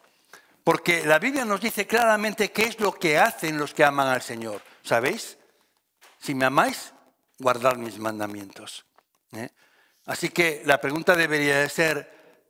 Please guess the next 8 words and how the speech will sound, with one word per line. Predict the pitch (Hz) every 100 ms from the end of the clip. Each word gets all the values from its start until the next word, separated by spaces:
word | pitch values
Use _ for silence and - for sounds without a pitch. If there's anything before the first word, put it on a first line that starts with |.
| _ _ -
¿estoy | 143 - 202 202
yo | 180 190 175 156 - - _
viviendo | - 139 139 170 165 160
en | 151 143
comunión | 143 131 131 135 135
con | 131 123
Dios? | 120 185 - - _ _ _ -
¿Estoy | 135 196 247